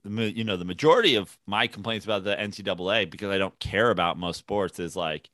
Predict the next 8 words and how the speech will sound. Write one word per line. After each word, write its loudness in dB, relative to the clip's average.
we -4
talk 2
about 0
college 2
football, -4
and -10
college 2
football 2